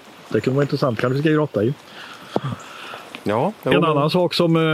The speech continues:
Speaker 1: en, eh, oberoende rådgivare med skogsägarens bästa framför sig aldrig borde råda, och som egentligen inte en virkesköpare borde råda heller efter Gudrun och annat, det är ju att gallra aldrig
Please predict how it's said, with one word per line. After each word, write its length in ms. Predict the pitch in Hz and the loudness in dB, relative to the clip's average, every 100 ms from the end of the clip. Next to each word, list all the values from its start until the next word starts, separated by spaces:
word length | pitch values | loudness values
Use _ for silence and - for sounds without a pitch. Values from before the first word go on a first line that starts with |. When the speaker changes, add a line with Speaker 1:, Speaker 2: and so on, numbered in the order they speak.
| 151 | 2
Speaker 1:
en, 100 | 151 | 2
eh, 280 | 151 147 147 | 2 2 4
oberoende 460 | 160 147 147 135 135 | 2 4 4 4 4
rådgivare 600 | 147 165 151 151 135 135 | 4 4 4 4 2 2
med 300 | 135 139 135 127 | 2 2 0 0
skogsägarens 960 | 143 - - - - 135 131 120 117 | -2 -2 -8 -10 -2 0 2 2 0
bästa 440 | - - - 127 113 | 0 -2 -2 -2 0
framför 400 | 139 135 135 120 | 0 2 2 2
sig 520 | 120 117 117 123 127 | 2 2 2 2 0
aldrig 320 | 139 123 117 | 0 2 2
borde 240 | 110 117 117 | 2 4 4
råda, 400 | 123 120 107 107 | 4 4 2 0
och 200 | 123 113 | -2 -2
som 200 | - 117 | -2 0
egentligen 420 | 117 110 104 120 113 | 2 2 0 0 -2
inte 180 | 113 | 0
en 60 | 107 | 0
virkesköpare 540 | 113 - 113 101 107 | 0 0 0 0 0
borde 220 | 104 110 110 | 2 2 4
råda 260 | 107 104 | 2 2
heller 260 | 101 98 104 | 2 2 0
efter 400 | 117 - 127 117 139 151 - | 0 0 2 2 -4 -4 0
Gudrun 400 | 127 110 107 107 | 2 2 2 2
och 100 | 113 | 2
annat, 240 | 104 98 - - | 0 -2 -4 -2
det 60 | |
är 80 | 120 | 2
ju 140 | 120 110 | 2 2
att 180 | 107 - | 0 -2
gallra 440 | 117 110 101 104 | 0 2 2 0
aldrig 500 | 117 113 101 98 98 | 0 -2 0 0 0